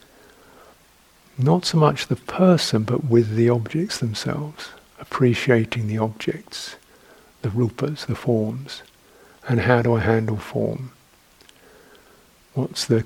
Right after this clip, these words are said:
careful handling that a form is handled most suitably, most sapaya, most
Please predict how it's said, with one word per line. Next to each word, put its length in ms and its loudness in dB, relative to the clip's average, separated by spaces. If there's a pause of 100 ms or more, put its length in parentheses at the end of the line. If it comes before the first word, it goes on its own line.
careful 500 2
handling 520 0
that 140 -2
a 80 -2
form 600 2 (1300)
is 160 -2
handled 640 2
most 400 0 (480)
suitably, 720 2
most 340 0
sapaya, 560 0 (1400)
most 380 -2